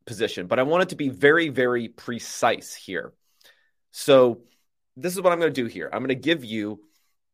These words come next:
the beginning of my top fifty list for what I'm calling the Q B goat list. So the greatest of all time at the quarterback position.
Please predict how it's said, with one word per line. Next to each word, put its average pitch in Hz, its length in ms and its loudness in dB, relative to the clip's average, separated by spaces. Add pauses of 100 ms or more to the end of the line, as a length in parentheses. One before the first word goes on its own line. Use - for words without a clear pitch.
the 123 60 -6
beginning 147 420 0
of 123 80 -4
my 117 140 0
top - 360 -4
fifty 131 380 -8
list 107 340 -6
for 110 80 -8
what 107 140 -6
I'm 107 80 -8
calling 113 380 -4
the 98 100 -12
Q 151 300 -14
B 139 160 -6
goat 123 500 -2 (160)
list. - 380 -8 (840)
So 120 140 -6
the 107 80 -6
greatest 180 260 6
of 165 80 -6
all 170 140 6
time 127 400 -2 (720)
at 139 160 4
the 117 40 -4
quarterback 120 440 0
position. 90 420 -10